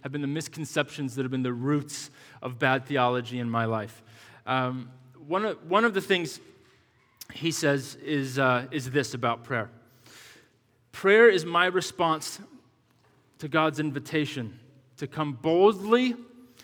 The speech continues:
into a throne room and there to have discourse that alters the course of world history.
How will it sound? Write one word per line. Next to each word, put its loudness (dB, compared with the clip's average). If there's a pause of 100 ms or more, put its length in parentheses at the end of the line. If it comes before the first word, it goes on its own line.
(180)
into -6
a -2
throne -2
room -4 (580)
and -8
there 4
to 2
have 0
discourse -2 (1200)
that -6
alters -6
the -12
course -8
of -12
world -6
history. -14